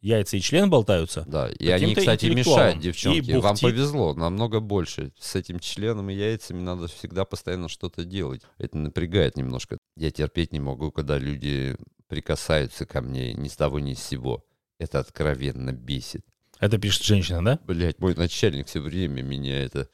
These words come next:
Speaker 2: по плечу похлапывает. Наверно, надо
Speaker 1: Наверное, что-то он,
Speaker 2: воспользоваться этим
Speaker 1: что-то
Speaker 2: советом.
Speaker 1: он имеет какие-то виды на тебя.
Speaker 2: Да нет, он вроде нормальный мужик. Блядь, щас я задумался.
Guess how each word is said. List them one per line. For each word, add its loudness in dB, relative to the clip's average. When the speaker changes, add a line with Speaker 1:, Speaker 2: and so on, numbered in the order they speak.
Speaker 2:
по -4
плечу -8
похлапывает. -6
Наверно, -4
надо -2
Speaker 1:
Наверное, 4
что-то 4
он, 6
Speaker 2:
воспользоваться 4
этим -2
Speaker 1:
что-то 4
Speaker 2:
советом. 4
Speaker 1:
он 4
имеет 0
какие-то -4
виды -2
на -10
тебя. -12
Speaker 2:
Да 2
нет, 0
он -2
вроде -4
нормальный 0
мужик. -2
Блядь, -4
щас -2
я -2
задумался. -4